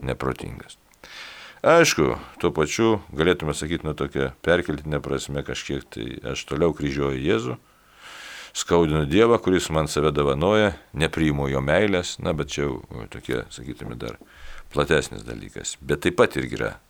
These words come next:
dvasinio bado iš tikrųjų išraiška. Tai štai, baigėsi mūsų laikas.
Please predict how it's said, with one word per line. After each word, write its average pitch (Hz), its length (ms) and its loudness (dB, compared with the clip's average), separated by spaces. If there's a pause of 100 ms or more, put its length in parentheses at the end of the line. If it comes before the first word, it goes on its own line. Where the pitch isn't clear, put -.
(100)
dvasinio 60 640 -8
bado 64 500 -2 (320)
iš - 160 -14
tikrųjų 60 460 -8 (580)
išraiška. - 640 -8
Tai 67 100 -4
štai, - 240 -4 (720)
baigėsi 67 400 -2
mūsų 69 300 -4
laikas. - 320 0